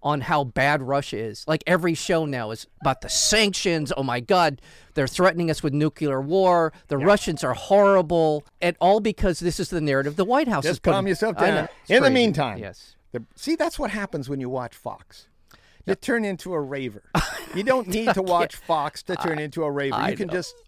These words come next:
Speaker 1: I know. But I'm
Speaker 2: read
Speaker 1: just like,
Speaker 2: things outside
Speaker 1: I,
Speaker 2: of
Speaker 1: like I
Speaker 2: Fox.
Speaker 1: said, I'm watching it so you don't have to.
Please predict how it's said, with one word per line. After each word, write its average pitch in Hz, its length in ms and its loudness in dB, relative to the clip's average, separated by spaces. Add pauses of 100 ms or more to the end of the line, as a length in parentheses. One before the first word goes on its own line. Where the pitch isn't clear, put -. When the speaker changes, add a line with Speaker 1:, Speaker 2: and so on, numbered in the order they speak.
(160)
Speaker 1:
I 147 60 -12
know. 120 260 -14 (160)
But 165 120 6
I'm 175 60 2
Speaker 2:
read 185 100 6
Speaker 1:
just 208 120 -6
like, 185 120 4
Speaker 2:
things 175 260 -6
outside 196 560 -4
Speaker 1:
I, 180 40 0
Speaker 2:
of 139 60 -4
Speaker 1:
like 135 120 -2
I - 60 -2
Speaker 2:
Fox. 156 140 -2
Speaker 1:
said, 151 160 -2
I'm 131 160 -2
watching 123 360 -4
it - 80 -12
so - 100 -12
you 110 140 -8
don't 117 180 -8
have 101 280 -14
to. 440 120 -14